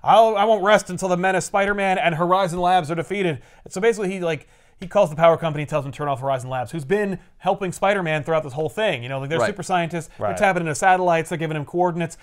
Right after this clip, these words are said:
Speaker 1: Now, lights are out. What are we gonna do? How are we gonna help Spider-Man? So they go to, like, the Horizon Labs boat, because,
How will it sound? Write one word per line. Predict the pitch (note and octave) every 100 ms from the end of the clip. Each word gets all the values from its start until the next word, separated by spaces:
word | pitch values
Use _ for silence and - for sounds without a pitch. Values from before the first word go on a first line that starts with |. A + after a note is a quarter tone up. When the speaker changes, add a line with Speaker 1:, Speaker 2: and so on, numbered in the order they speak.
| -
Speaker 1:
Now, | E3 G#3 F#3+ - - _
lights | - D#3 - G3+
are | G#3
out. | A3+ G3+ - -
What | G#3
are |
we | G#3
gonna | F#3 F3+
do? | C4 B3 -
How | -
are | B3
we |
gonna | A3+
help | G3 G3+
Spider-Man? | A#3+ B3+ A3 D3+
So | B2+
they | D3
go | D3+ D#3
to, |
like, | C#3+ C3+
the | B2+
Horizon | D3+ D3+ C3+
Labs | C#3 C3
boat, | A#2 D3+ B2+ - - -
because, | C#3+ D#3 A#2+